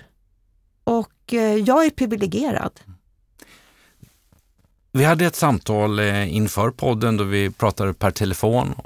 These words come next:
Speaker 2: och då, då hade du precis, eh, då hade du varit, om man nu säger, sjuksköterska,
Speaker 1: Ja.
Speaker 2: du hade, du hade varit och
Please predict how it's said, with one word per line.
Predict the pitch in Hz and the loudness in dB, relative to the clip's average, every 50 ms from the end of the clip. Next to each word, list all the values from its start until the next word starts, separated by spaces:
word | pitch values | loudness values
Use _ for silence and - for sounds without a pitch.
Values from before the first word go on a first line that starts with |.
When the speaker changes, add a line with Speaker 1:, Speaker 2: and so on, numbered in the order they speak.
| - | -14
Speaker 2:
och | - - 98 95 | -10 -8 -6 -4
då, | 90 117 107 107 107 107 104 101 101 98 - - | -2 -2 0 0 0 0 -2 -2 -2 -4 -6 -6
då | - 107 120 | -2 0 2
hade | 131 143 135 131 135 | 2 2 2 0 -4
du | 131 131 117 | -4 -4 -6
precis, | - - 123 - - - 120 135 135 107 87 - - - - | -4 -4 -4 -4 -2 -2 -2 0 0 -2 -2 -4 -6 -6 -4
eh, | 98 95 90 87 - _ - - _ _ _ _ _ _ _ - | -4 -4 -4 -4 -6 _ -16 -20 _ _ _ _ _ _ _ -14
då | - - 90 | -8 -4 -2
hade | 104 127 120 - | -2 -2 -2 -2
du | 123 131 | -4 -4
varit, | 123 120 123 120 113 107 107 101 _ - - - - - - _ _ _ - | -2 0 0 2 2 2 2 0 _ -10 -16 -16 -16 -18 -20 _ _ _ -4
om | 98 | -2
man | 92 95 | 0 0
nu | 92 92 92 90 87 95 98 95 98 - | 0 0 -2 -4 -6 -8 -10 -10 -12 -10
säger, | - - 101 95 95 90 - 85 85 - - - 92 90 - _ - - - - _ - _ _ _ | -6 -2 0 0 0 -2 -2 -6 -8 -8 -8 -10 -12 -12 -14 _ -20 -20 -20 -20 _ -20 _ _ _
sjuksköterska, | - - - 160 143 113 - - 131 131 143 - - - 117 | -12 -4 0 0 0 0 0 2 2 2 2 2 -2 -2 0
Speaker 1:
Ja. | 101 226 104 107 104 | 2 2 2 2 2
Speaker 2:
du | 107 113 101 | 2 2 2
hade, | 123 95 | 0 0
du | 107 127 123 | 0 0 0
hade | 110 127 135 135 | 2 2 0 -2
varit | 127 131 131 127 - - | -2 -2 -2 -2 -2 -2
och | 123 120 117 - | -2 -2 -2 -4